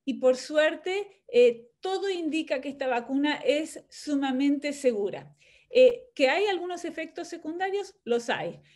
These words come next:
Eh, la mayoría de la gente, casi to-, nosotros co-, tengo mucha,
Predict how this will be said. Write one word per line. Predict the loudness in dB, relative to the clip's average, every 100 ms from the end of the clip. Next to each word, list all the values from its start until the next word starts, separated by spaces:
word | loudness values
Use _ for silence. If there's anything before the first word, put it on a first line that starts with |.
| _
Eh, | 0 2 2
la | 2 0
mayoría | 2 2 2 2
de | -2
la | -2
gente, | -2 -2 -2 -4 -6
casi | -6 -6
to-, | -4 -2 -2 -4
nosotros | -6 -6 -6 -8
co-, | -8 -6
tengo | -2 0
mucha, | 0 -2 0 0 -2